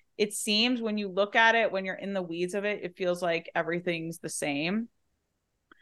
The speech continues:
Or, like, you know, they're, the shifts don't feel as drastic. But, and I would imagine this is kind of how S E O feels like when you're in the weeds of it, like you are. But, like, marketing in general, I think is,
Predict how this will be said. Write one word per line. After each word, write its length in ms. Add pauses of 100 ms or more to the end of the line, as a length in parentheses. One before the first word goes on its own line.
(160)
Or, 100
like, 280
you 100
know, 160
they're, 260
the 120
shifts 440
don't 240 (100)
feel 240
as 280
drastic. 640 (500)
But, 120
and 120
I 80
would 140
imagine 440
this 180
is 120
kind 220
of 80
how 160
S 280
E 120
O 180
feels 340
like 220
when 140
you're 100
in 120
the 100
weeds 320
of 140
it, 200
like 220
you 160
are. 480 (640)
But, 160
like, 420
marketing 720
in 160
general, 800 (800)
I 120
think 520
is, 480